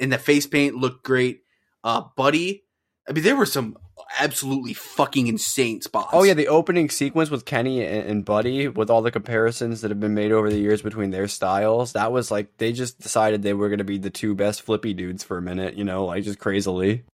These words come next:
Speaker 1: Yeah, just, just getting in the, doing the wrestling. Um, God, th-, there's a spot I wanna make sure I don't forget, and it was, it had to do with a Matthews knee, right? Yes, okay, the Bucks tried a Meltzer driver,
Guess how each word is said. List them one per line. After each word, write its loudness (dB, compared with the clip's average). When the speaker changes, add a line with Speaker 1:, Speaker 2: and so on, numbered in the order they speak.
Speaker 1:
Yeah, -2
just, -14
just -20
getting -4
in 0
the, -2
doing 0
the 0
wrestling. -2
Um, -2
God, 0
th-, 4
there's -2
a -4
spot -2
I 4
wanna 0
make -6
sure -4
I -6
don't -2
forget, -8
and -2
it -2
was, 0
it 0
had 2
to -2
do 4
with 2
a -2
Matthews -2
knee, -6
right? -2
Yes, 2
okay, 0
the -10
Bucks -2
tried 2
a 0
Meltzer 0
driver, -6